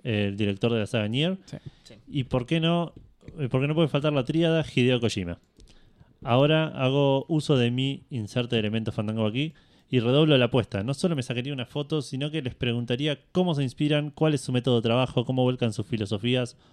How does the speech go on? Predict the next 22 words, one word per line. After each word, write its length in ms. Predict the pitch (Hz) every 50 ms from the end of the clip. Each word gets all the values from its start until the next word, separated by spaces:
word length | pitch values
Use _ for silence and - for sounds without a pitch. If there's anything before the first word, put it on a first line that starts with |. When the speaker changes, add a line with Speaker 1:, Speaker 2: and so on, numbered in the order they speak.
| - _ -
Speaker 1:
o 140 | 131 120
dudas 420 | 110 123 147 151 147 147 147 - - _ - - _ _ _ _
sobre 440 | - - - 117 113 113 120 120 135
estas, 540 | 127 - _ - 127 131 127 123 - - - -
eh, 300 | 143 113 107 104 110 120
en 100 | 117 107
sus 140 | 101 117 101
juegos, 440 | - - 147 151 151 170 180 - _ _ _ _ _ - _ _ _ _ _ _
sin 200 | - - 160 156
que 100 | 160 139
parezca 540 | 127 131 127 127 120 - - 135 131 123
forzado 640 | 123 - - - 113 101 - - 135 131 131 123 120
de 80 | 113
manera 320 | 104 104 107 110 110 107 101
tan 140 | - 110 104
orgánica." 460 | 101 95 90 85 85 82 - - - - - - _ _ _ _ _ _ _ _ _
Está 160 | _ - 143
bien. 180 | 120 95 85 82
Speaker 3:
Bien, 380 | - - 139 135 135 127 120 120 143
empató 560 | - 123 123 131 131 131 143 143 143 135 123
Kojima, 460 | 131 127 - - 120 113 110 110 113
¿eh? 320 | 143 - _ _ _ _